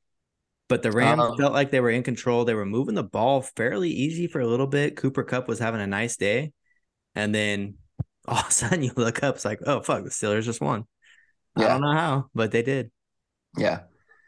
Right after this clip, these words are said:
Speaker 2: Yeah. No, it, it was seventeen ten 'cause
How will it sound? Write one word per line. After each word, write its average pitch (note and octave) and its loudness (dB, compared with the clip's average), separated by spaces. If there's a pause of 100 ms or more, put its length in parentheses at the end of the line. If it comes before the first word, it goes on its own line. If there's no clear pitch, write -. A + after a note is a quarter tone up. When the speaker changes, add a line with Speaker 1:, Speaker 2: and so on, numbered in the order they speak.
(360)
Speaker 2:
Yeah. G#2+ 4
No, C3+ 6
it, C3 4
it C#3+ 8
was C3+ 6
seventeen B2 2
ten A2+ -4
'cause A2+ 0